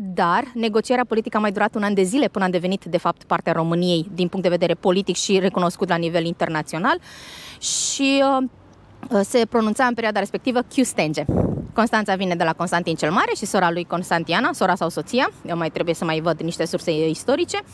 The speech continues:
iar Chiustenge era turcist, că, pronunțat, uh, numele orașului.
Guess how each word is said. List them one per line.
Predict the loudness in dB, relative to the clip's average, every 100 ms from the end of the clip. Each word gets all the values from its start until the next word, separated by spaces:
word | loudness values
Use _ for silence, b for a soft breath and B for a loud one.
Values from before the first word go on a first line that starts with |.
| B B B
iar | 0 0
Chiustenge | 0 0 2 2
era | 4 2 0
turcist, | -4 -2 0 0 -2
că, | 2 4 4 4 4 2
pronunțat, | 2 2 2 2 0
uh, | 2 2 2
numele | 2 2 2 2
orașului. | 2 0 -2 -6